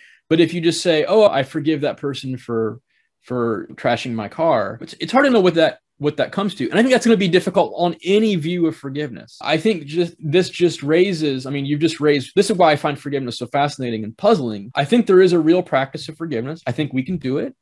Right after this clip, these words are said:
I think we have a reasonably clear idea of what it is and what it isn't. But you can ask all these really difficult questions. And, and I don't know, I mean,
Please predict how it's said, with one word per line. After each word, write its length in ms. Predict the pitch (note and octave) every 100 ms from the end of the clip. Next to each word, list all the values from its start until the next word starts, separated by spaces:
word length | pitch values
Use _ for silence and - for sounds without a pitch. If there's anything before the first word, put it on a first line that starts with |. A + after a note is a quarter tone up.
| _ -
I 40 |
think 200 | E3 D#3
we 140 | C#3+ C#3
have 180 | C#3+
a 120 | C3 A2+ _ -
reasonably 680 | B2+ A#2+ F3 F3+ F#3 E3
clear 340 | D#3+ - F#3 E3+
idea 320 | D3 C#3+ C#3+
of 80 | B2
what 260 | A#2+ A#2+
it 80 | B2
is 220 | A2 A#2+
and 80 | B2+
what 140 | A2+ G#2+
it 80 |
isn't. 320 | B2+ D3+ C#3 - - - _ _ _ _
But 180 | B2 A3+
you 100 | E3
can 100 | F3
ask 280 | F3 A3+ G3
all 60 |
these 160 | E3+ D#3
really 180 | D3+ D3+
difficult 480 | C#3 C3+ D#3 D#3 _ _
questions. 500 | - B3 A#3+ - -
And, 200 | - D3+ - _ _ _
and 140 | C#3+ C3+
I 240 | G2+ D3
don't 140 | G#3
know, 340 | E3+ E3 D#3+ C3+ -
I 40 |
mean, 220 | F3+ F3